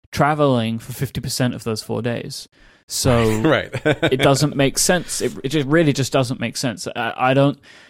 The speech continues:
Speaker 1: think anybody will benefit from that, right? Like, the, the reason I would go home is because I don't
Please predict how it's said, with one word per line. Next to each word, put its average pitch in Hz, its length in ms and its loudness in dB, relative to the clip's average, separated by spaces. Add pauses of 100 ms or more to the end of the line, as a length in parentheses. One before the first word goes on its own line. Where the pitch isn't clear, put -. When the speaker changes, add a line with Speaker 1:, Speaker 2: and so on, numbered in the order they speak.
Speaker 1:
think 151 260 0
anybody 139 560 4
will 113 260 -2
benefit 127 460 0 (300)
from 110 300 -2
that, - 180 -10 (260)
right? 113 220 -2
Like, 123 200 -4
the, 147 120 -2
the - 220 -2
reason 233 260 0
I 160 60 2
would 139 140 -2
go 143 140 4
home 139 500 2
is 127 120 -2
because 120 460 -2
I 123 120 0
don't 135 300 2